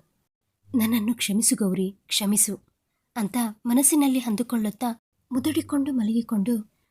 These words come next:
ಮಲಗಿಕೊಂಡಿರುವ ಕೃಷ್ಣಪ್ರಸಾದ್ರವರಿಗೆ ಕೇಳಿಸದಂತೆ ಮೌನವಾಗಿ ರೋಧಿಸುತ್ತಿದ್ದಾಳೆ. ಬೆಳಗಿನ ಜಾವ ಆರು ಗಂಟೆಗೆ ಅಲಾರಂ ರಿಂಗ್ ಆಗಿದ್ದರಿಂದ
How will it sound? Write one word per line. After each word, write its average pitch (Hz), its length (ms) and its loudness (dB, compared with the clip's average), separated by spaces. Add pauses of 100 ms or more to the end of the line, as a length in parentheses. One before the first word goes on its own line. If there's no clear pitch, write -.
(140)
ಮಲಗಿಕೊಂಡಿರುವ 277 720 2
ಕೃಷ್ಣಪ್ರಸಾದ್ರವರಿಗೆ 226 1120 -4
ಕೇಳಿಸದಂತೆ 240 960 -2 (160)
ಮೌನವಾಗಿ 240 580 0
ರೋಧಿಸುತ್ತಿದ್ದಾಳೆ. 196 800 -6 (1160)
ಬೆಳಗಿನ 233 420 4
ಜಾವ 262 300 2 (640)
ಆರು 302 240 4
ಗಂಟೆಗೆ 302 360 2
ಅಲಾರಂ 262 480 2
ರಿಂಗ್ 240 200 2
ಆಗಿದ್ದರಿಂದ 233 540 2